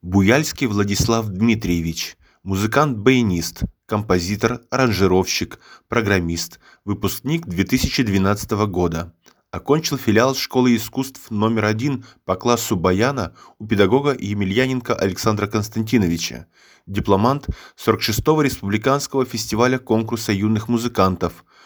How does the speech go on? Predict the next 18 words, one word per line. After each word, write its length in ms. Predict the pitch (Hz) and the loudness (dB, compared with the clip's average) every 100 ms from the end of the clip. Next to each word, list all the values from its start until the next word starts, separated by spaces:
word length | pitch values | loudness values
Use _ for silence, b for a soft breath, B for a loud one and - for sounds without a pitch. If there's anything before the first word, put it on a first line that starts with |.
| B | B
учащихся 680 | - 107 - 101 - 95 104 | -6 0 4 4 2 -2 -2
детских 560 | 95 101 - - 85 - | 0 0 -2 -8 -12 -8
музыкальных 500 | 95 101 101 90 90 | -6 0 0 0 -4
школ 320 | - 139 165 | -2 0 0
и 140 | 165 | -4
школ 320 | - - 113 | -8 0 0
искусств 400 | 95 - - 131 | 0 -4 -12 -10
города 360 | 101 101 107 104 | -2 2 4 2
Алматы. 600 | 104 104 101 87 85 - B B B B B | 2 0 -2 -4 -8 -8 B B B B B
Лауреат 460 | 104 113 151 160 | 4 4 2 0
первой 260 | - 117 113 | -2 2 2
степени 520 | 101 151 156 110 92 | 0 -2 -2 -2 -2
международного 720 | 87 101 107 110 117 127 117 107 | -2 -4 0 2 2 0 0 -2
конкурса 560 | 110 143 - 131 - | 0 -4 -4 -6 -6
«Кастальский 640 | - 104 - 113 113 - 120 | -4 -4 0 2 2 0 -4
ключ», 400 | 139 123 - - | 0 -2 -2 -10
город 340 | 92 98 90 | -2 0 0
Санкт-Петербург. 960 | - 98 92 - - 92 87 85 62 - | 0 0 0 -4 -4 -4 -2 -4 -6 -18